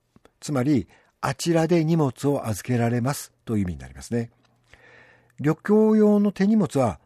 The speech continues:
ラゲージとも言いますけれども、まあ、少し高級なイメージですね。例えば、空港で到着した時に荷物の受け取り場所がありますけれども、その案内板にはバゲージクレームとか書かれています。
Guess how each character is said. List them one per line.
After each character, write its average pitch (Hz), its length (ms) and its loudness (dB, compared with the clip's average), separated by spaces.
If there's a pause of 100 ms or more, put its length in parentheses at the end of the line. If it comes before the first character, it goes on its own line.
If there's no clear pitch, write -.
(140)
ラ 139 180 4
ゲ 147 160 2
ー 78 120 0
ジ - 260 -14 (200)
と 151 100 0
も 123 100 2
言 107 60 2
い 104 40 2
ま 101 120 0
す - 80 -14
け 87 80 -8
れ 82 60 -8
ど 98 80 -6
も、 135 240 2 (340)
ま 165 60 -8
あ、 - 20 -4
少 - 180 -2
し - 80 -4
高 160 240 0
級 151 180 0
な 135 100 4
イ 127 60 2
メ 117 100 2
ー 87 40 0
ジ 60 80 -14
で 60 60 -16
す - 120 -10
ね。 104 160 -6 (580)
例 233 80 4
え 202 60 4
ば、 131 240 2 (300)
空 214 240 0
港 202 260 4
で 190 120 2
到 190 280 -2
着 180 240 -4
し - 40 -8
た 175 120 -2
時 - 180 -10
に 107 260 -2 (300)
荷 175 100 0
物 202 260 2
の 95 80 0
受 98 220 -4
け - 20 0
取 156 140 -2
り 151 60 0
場 160 100 0
所 113 140 -6
が 85 60 -6
あ 80 60 -10
り 80 80 -10
ま 78 100 -10
す - 80 -14
け 76 120 -16
れ 71 80 -14
ど 98 80 -10
も、 135 240 -2 (320)
そ 180 160 -2
の 185 200 0
案 170 180 2
内 170 160 2
板 160 200 2
に 165 160 0
は 170 240 2 (320)
バ 135 220 4
ゲ 170 180 2
ー 165 60 2
ジ - 140 -10
ク - 200 0
レ 147 140 8
ー 87 80 0
ム 62 120 -14 (360)
と 190 100 -4
か - 100 0
書 - 180 -8
か - 120 -4
れ 90 80 -4
て 76 100 -14
い 65 40 -10
ま 64 100 -16
す。 - 160 -18